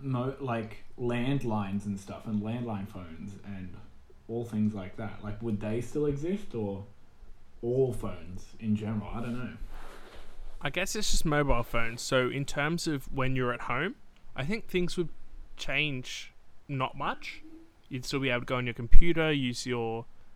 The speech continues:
Speaker 2: um, use the telephone at home, uh, and stuff like that. I think it would just be when you're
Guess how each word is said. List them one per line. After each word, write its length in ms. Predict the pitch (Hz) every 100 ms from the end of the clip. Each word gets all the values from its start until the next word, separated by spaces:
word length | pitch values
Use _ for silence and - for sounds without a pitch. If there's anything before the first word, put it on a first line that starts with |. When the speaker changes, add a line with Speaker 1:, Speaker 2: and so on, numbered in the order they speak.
| -
Speaker 2:
um, 640 | 135 117 113 110 110 110 120 - 131
use 220 | 135 127
the 100 | 120
telephone 580 | - 139 139 - 131 127
at 80 | -
home, 640 | - 131 127 127 127 135 -
uh, 40 |
and 320 | 123 117 120 120
stuff 280 | - 120
like 200 | 110 113
that. 360 | 127 120 110 135 - - - - -
I 80 | 120
think 280 | - 175 -
it 80 | -
would 140 | 214
just 320 | 143 127 - -
be 360 | 127 123 120 - - - -
when 180 | - 120
you're 180 | 117